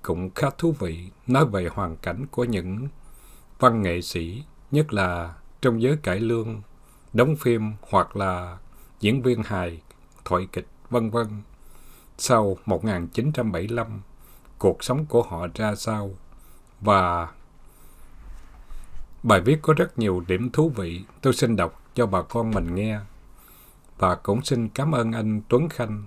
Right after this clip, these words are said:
về bài viết này. Tình cờ gặp được chị Kim Tuyến,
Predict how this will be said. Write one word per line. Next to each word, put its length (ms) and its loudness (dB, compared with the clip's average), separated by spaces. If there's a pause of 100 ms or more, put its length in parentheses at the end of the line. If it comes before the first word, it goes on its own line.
(140)
về 400 2
bài 180 -2
viết 260 -2
này. 240 -4 (4000)
Tình 200 6
cờ 340 0 (600)
gặp 240 0
được 220 0
chị 160 0
Kim 340 -2
Tuyến, 360 -2